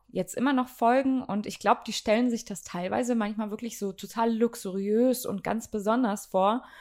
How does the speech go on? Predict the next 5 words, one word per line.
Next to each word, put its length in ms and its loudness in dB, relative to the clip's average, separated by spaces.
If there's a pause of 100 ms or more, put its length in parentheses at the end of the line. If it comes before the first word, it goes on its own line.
(420)
Aber 120 -12
hey, 360 2
bei 120 2
manchen 340 0
Fotoshootings 920 0